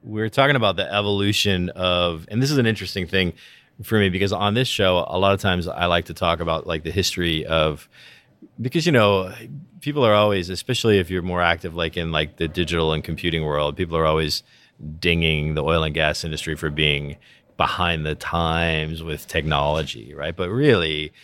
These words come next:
we've been innovating all kinds of technology for a really long time. So, so anything historical is always, is always kinda fun to look at. And we were talking before about how you had,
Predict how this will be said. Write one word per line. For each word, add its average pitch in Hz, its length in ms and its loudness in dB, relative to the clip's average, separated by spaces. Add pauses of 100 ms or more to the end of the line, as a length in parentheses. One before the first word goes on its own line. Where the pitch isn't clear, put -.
(140)
we've 95 180 0
been 90 140 2
innovating 82 640 0
all 78 240 2
kinds 82 240 -2
of - 80 -10
technology 78 480 0
for 71 200 -4
a - 40 -4
really 85 220 0
long 73 200 -8
time. 73 280 -2
So, 85 300 0 (320)
so 92 280 -4
anything 143 360 2
historical 98 560 0
is 85 100 -4
always, 80 440 -4
is 78 200 -2
always 82 220 2
kinda 82 340 0 (240)
fun 92 280 -2
to 73 60 -2
look 92 220 -2
at. 76 280 0
And 78 220 -2 (300)
we 107 120 -4
were 95 80 -2
talking 117 280 2
before 107 300 0
about 87 420 2 (260)
how 87 580 0
you 98 200 -4
had, 98 460 2